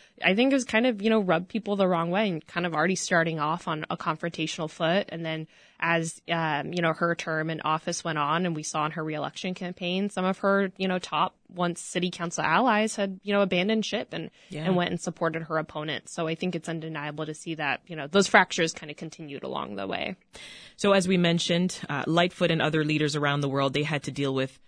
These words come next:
Speaker 2: an unprecedented challenge, which was the pandemic.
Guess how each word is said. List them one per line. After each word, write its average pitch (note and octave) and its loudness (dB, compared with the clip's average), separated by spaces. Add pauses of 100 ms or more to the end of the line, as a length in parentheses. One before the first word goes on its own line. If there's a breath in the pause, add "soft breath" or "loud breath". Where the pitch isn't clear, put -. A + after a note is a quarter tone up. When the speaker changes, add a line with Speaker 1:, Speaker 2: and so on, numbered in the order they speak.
(520)
Speaker 2:
an D#3 -2
unprecedented D#3+ 2
challenge, B2+ -2
which - -10
was A#2+ -6
the - -10
pandemic. C3 -4